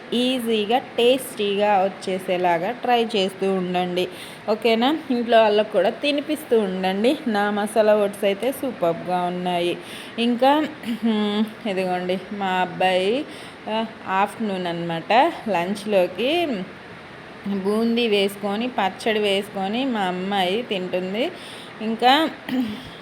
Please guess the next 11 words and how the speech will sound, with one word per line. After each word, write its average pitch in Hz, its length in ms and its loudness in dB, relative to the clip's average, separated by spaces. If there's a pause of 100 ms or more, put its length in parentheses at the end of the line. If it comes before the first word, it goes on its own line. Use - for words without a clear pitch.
(680)
సారీ, 202 340 6
ఇది 277 220 4
మార్నింగే 202 840 0
ఆఫ్టర్నూన్ 208 480 0
అని 185 200 -2
చెప్పాను, 175 400 -2
ఆ 247 80 0
అమ్మాయి 214 380 -2
ఏమో 202 160 -2
అన్నం 208 400 -2
తింటుంది, 180 640 -2